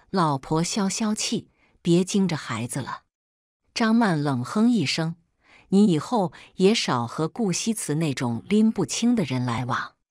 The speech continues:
事事都听你的。”后来我听说江月失踪了。张曼吃着李超洗好的樱桃，满脸不屑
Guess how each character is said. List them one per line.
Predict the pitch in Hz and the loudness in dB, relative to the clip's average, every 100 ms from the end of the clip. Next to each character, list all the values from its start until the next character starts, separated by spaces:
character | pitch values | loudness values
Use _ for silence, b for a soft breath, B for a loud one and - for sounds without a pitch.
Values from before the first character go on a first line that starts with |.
| _ _ _ _ _ | _ _ _ _ _
事 | - - 214 | -8 -2 -2
事 | - 175 143 b b b | 0 -2 -4 b b b
都 | 240 233 | -2 -2
听 | - 294 | 0 0
你 | 240 120 | 2 0
的。” | - - - _ _ _ _ _ _ | -4 -8 -10 _ _ _ _ _ _
后 | - 240 | -2 2
来 | 180 170 | 2 2
我 | 175 139 | 0 -4
听 | - 175 | -2 0
说 | 175 196 185 180 b b b | 0 0 -2 -4 b b b
江 | - 190 185 | 0 2 2
月 | 175 | 0
失 | 139 - 175 | 0 -2 -4
踪 | 185 185 | -2 -2
了。 | 185 143 - _ _ _ _ _ _ _ | -2 -6 -10 _ _ _ _ _ _ _
张 | - 262 | 0 4
曼 | 269 254 185 | 4 4 0
吃 | - 262 | -2 0
着 | 240 | 0
李 | 160 139 | 0 -2
超 | 123 - 240 | -4 -4 -2
洗 | 247 - 220 | -2 -2 -4
好 | - 117 | -2 -6
的 | 120 | -4
樱 | 135 214 247 | -2 0 0
桃， | 240 117 117 139 - _ _ _ | -2 -6 -4 -6 -10 _ _ _
满 | - 160 185 | -2 0 2
脸 | 220 120 | 0 0
不 | - 127 | -4 -6
屑 | - 143 - | -4 -6 -8